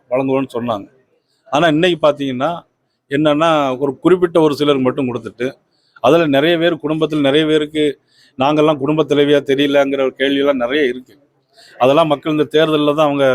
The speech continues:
கா-, காட்டுவாங்க. யாரெல்லாம் ஆயிரம் ரூபா வாங்கலையோ அவங்க இந்த தேர்தல்ல எப்படி ஓட்டு போடுவாங்கன்னு உங்களுக்கெல்லாம் தெரியும். இதே மாதிரி தான் ஏற்கனவே திருமணம் அம்மா இருக்கும்போது எல்லாத்துக்கும் திருமண உதவி திட்டம் கொடுத்தாங்க.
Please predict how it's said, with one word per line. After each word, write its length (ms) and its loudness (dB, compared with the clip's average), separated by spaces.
கா-, 240 -2
காட்டுவாங்க. 480 -4
யாரெல்லாம் 540 2
ஆயிரம் 260 2
ரூபா 160 2
வாங்கலையோ 580 -4
அவங்க 220 0
இந்த 160 0
தேர்தல்ல 520 0
எப்படி 260 -2
ஓட்டு 260 0
போடுவாங்கன்னு 520 -2
உங்களுக்கெல்லாம் 600 -6
தெரியும். 280 -20
இதே 220 6
மாதிரி 260 0
தான் 200 -8
ஏற்கனவே 340 0
திருமணம் 400 2
அம்மா 240 0
இருக்கும்போது 480 -4
எல்லாத்துக்கும் 500 -2
திருமண 260 -2
உதவி 220 0
திட்டம் 300 -12
கொடுத்தாங்க. 340 -12